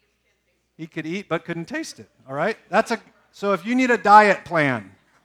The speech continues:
you can rip off your nose. Now,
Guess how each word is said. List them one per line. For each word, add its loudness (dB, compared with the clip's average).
you -14
can -6
rip 0
off 2
your -6
nose. 0
Now, 4